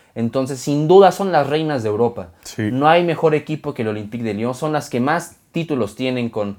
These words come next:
Speaker 1: con siete, este, Champions. Son las que más han estado destacando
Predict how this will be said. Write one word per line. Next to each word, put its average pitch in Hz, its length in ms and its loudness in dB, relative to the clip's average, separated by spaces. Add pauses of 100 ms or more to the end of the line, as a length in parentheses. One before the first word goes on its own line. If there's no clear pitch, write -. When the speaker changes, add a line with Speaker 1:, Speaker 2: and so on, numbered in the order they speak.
(260)
Speaker 1:
con 107 180 -4
siete, 120 440 -4
este, 98 680 -6
Champions. 143 640 -4 (240)
Son 147 360 0
las 147 240 4
que 120 420 4
más 156 360 2
han 160 120 0
estado 143 440 0
destacando 123 720 -2